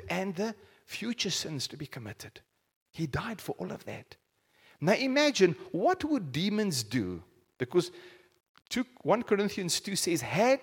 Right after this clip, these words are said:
the authorities and principalities known that by killing Christ they would lose the battle, they would never have touched him." So from that, we can see that the enemy did not know he was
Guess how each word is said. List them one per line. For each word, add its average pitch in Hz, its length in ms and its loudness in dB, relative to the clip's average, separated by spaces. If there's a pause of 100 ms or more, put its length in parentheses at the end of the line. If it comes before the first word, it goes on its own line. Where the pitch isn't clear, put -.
the 226 180 4
authorities 226 560 0
and 190 140 0
principalities 202 760 -2 (260)
known 180 520 4
that 160 220 -2
by 156 160 0
killing 226 460 -2
Christ 180 480 2 (320)
they 160 300 6
would 160 320 2
lose 196 380 6
the 180 100 2
battle, 180 360 6
they 185 120 6
would 185 220 4
never 269 300 6
have 262 200 0
touched - 320 4
him." 240 260 -6 (1300)
So 196 140 6
from 247 320 2
that, 247 280 -4
we 196 100 -4
can 190 220 -2
see 240 240 -2
that 208 160 2 (280)
the - 160 -8
enemy 233 360 0
did 185 260 -4
not 240 300 -2
know 233 200 2
he 208 120 4
was 196 180 6